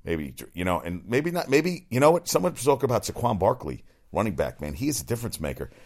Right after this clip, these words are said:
You get a running attack going, man, that can really blow it up. I don't mind him going. And obviously, well, you know what? Shermer's gonna have to see what, they're gonna have to decide what they wanna do with Davis Webb. But if not, get a quarterback. But I would love Saquon Barkley.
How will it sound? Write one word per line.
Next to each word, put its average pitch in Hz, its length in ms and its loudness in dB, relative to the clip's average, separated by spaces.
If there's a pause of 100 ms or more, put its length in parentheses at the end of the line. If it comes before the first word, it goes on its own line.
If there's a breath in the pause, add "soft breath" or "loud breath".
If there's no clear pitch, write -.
(160 soft breath)
You 127 100 -8
get 139 140 0
a 104 40 4
running 101 260 0
attack 131 260 0
going, 135 240 2
man, 131 160 -4
that 127 80 -4
can 87 120 -2
really 104 200 0
blow 101 220 4
it 110 60 4
up. 131 240 -4 (440)
I - 60 -8
don't 143 120 -4
mind 131 180 -2
him 87 120 -2
going. 69 320 -2 (400 soft breath)
And 85 420 -6 (380)
obviously, 113 600 0
well, 123 200 6
you 135 80 0
know 147 100 6
what? 143 100 6
Shermer's 139 300 0
gonna 117 140 0
have - 60 -6
to 92 60 -8
see 110 160 -4
what, 98 200 0
they're - 540 -18
gonna 98 80 0
have 95 60 -6
to 95 80 -8
decide 98 220 6
what 90 140 2
they 92 80 4
wanna 85 180 0
do 78 140 -4
with 76 100 -2
Davis 76 300 -2
Webb. 69 240 -4
But 90 100 0
if 107 140 -2
not, 107 240 0
get 101 100 -2
a 98 40 0
quarterback. 80 520 0 (220 soft breath)
But 76 160 2
I 110 100 10
would 95 180 0
love 101 280 6
Saquon 78 420 -2
Barkley. 76 460 -2